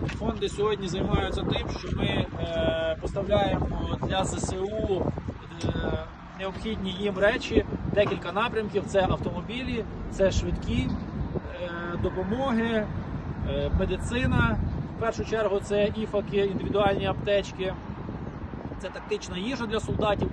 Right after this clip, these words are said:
уніформа та дрони. Це основні наші напрямки, якими ми займаємося. Зараз я хочу вам трошки більше розказати про те, що називається в англійському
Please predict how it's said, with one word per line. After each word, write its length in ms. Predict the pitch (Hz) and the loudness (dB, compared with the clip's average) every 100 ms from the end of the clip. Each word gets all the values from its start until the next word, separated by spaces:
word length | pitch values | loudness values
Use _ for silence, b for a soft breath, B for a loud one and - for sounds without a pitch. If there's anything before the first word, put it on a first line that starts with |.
| 180 | -2
уніформа 520 | 170 202 220 220 196 | -4 -2 0 0 -2
та 80 | 185 | -2
дрони. 340 | 180 190 160 120 - | 0 0 0 -6 -8
Це 60 | |
основні 400 | 165 - 180 180 170 | -8 -8 -8 -8 -6
наші 180 | 156 185 208 | -6 -4 -4
напрямки, 340 | 208 185 151 | -4 -6 -6
якими 240 | 151 185 165 156 | -6 -4 -4 -4
ми 60 | |
займаємося. 580 | 156 160 151 139 131 - - B B B - | -4 -4 -4 -4 -6 -4 -4 B B B 2
Зараз 300 | 240 262 214 | 2 4 0
я 60 | |
хочу 220 | 240 196 | 0 0
вам 100 | 214 | 0
трошки 280 | 202 214 220 | 2 0 0
більше 300 | 190 226 208 | 0 2 2
розказати 580 | 196 190 180 208 202 196 175 | 2 0 0 0 2 0 6
про 440 | 190 185 185 175 - - - - | 6 8 8 6 4 0 0 -2
те, 80 | 202 | -2
що 140 | 196 | 0
називається 540 | 196 190 208 202 196 | 0 2 4 4 2
в 40 | 190 | 0
англійському 560 | 190 202 196 185 185 | 0 -2 0 2 2